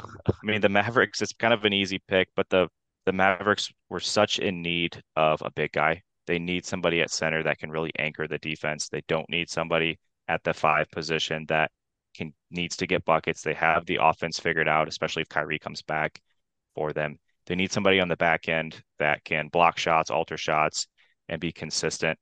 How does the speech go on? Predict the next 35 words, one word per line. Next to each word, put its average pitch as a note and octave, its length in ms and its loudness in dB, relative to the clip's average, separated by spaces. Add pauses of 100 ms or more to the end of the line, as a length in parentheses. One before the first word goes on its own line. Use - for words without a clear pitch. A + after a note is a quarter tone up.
And D#2 280 -2
Dereck E2 220 2
Lively's D#2 400 0
that C2+ 200 -2
guy. - 380 -6
I - 40 -16
mean, D#2 140 -6
he D#2+ 80 -2
was E2+ 280 -6 (280)
awesome E2+ 420 4
at D#2 180 -2
Duke E2 380 -6
on D#2+ 100 -6
the D#2 80 -4
defensive D#2+ 440 -4
end. E2+ 240 0
I - 80 -8
think F#2 220 -8
he F#2+ 100 -2
was F2 320 2
a - 100 -6
little F2+ 280 2
underwhelming E2+ 600 0
or E2+ 80 -2
what D#2+ 180 0
most E2 260 -6
people - 220 -10
thought E2 420 2
he F#2+ 160 -6
could F2+ 220 -6
be F2+ 180 0
on E2+ 80 -2
the - 180 -4
offensive F2 460 -2
end, G#2+ 240 0